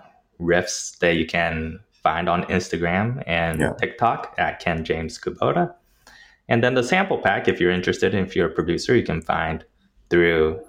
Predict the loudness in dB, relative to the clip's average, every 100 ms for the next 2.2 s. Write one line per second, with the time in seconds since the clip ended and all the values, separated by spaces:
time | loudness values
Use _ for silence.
0 | -2 0 0 0 0 0 0 -6 -4 -2
1 | 0 0 0 -2 -6 -12 _ 2 4 2
2 | 2 0